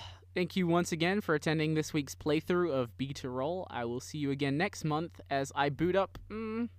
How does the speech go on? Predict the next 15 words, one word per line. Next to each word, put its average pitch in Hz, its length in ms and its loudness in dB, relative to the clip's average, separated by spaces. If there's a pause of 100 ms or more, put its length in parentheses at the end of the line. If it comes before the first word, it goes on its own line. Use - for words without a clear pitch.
(160)
I 240 80 6
don't 262 140 6
know. 277 180 10
I 202 60 10
don't 247 160 10
have 240 160 8
anyone 165 280 8
lined 139 200 10
up 135 100 6
for 151 100 2
next 135 280 0
month. 135 280 0
Uh, 151 480 2 (320)
I 180 120 8
think, - 520 0